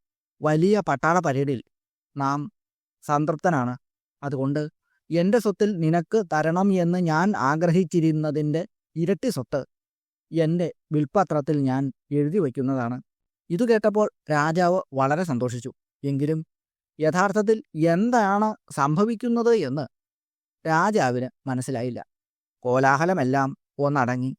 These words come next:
കാര്യങ്ങൾ വ്യക്തമായപ്പോൾ രാജാവ് തന്നെ അന്വേഷിച്ചു പോയ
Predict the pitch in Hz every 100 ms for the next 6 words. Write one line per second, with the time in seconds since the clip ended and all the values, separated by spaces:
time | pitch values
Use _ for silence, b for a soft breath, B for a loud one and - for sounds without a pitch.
0 | _ _ _ 147 135 151 160 190 151 120
1 | 185 135 127 139 123 - _ _ - 139
2 | 143 151 170 170 175 - _ _ - 147
3 | 175 196 151 147 175 160 185 196 156 151